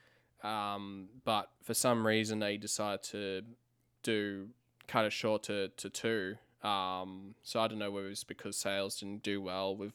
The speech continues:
Legends, uh, even though it was pretty highly received, like, with reviews, um, online for that book. So, yeah, yeah, yeah, curious to know. Um, yeah, be curious,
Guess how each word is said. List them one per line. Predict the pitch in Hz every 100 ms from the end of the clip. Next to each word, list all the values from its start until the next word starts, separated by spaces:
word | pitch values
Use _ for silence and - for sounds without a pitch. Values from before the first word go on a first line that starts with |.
| -
Legends, | 95 104 101 98 101 - _ _ _ _ _ -
uh, | 101 95
even | 117 117
though | 110
it |
was | 104 104
pretty | - 127 113 104
highly | 110 107 104 98
received, | 95 - 107 104 110 - -
like, | 101 98 -
with | 107 -
reviews, | 101 107 107 107 104 107 -
um, | 110 104 98 - _ - _ _ _
online | 101 107 104 113 117
for | 117
that | 117 117
book. | 120 -
So, | - 104 95 87 - _
yeah, | 127 127 98 - 123
yeah, | 107 95 - _ _ -
yeah, | 117 98
curious | - 180 147 123 - -
to | 120
know. | 117 110 98 98 -
Um, | 104 98 92 101 - _ -
yeah, | 113 107
be | 117
curious, | - 127 120 -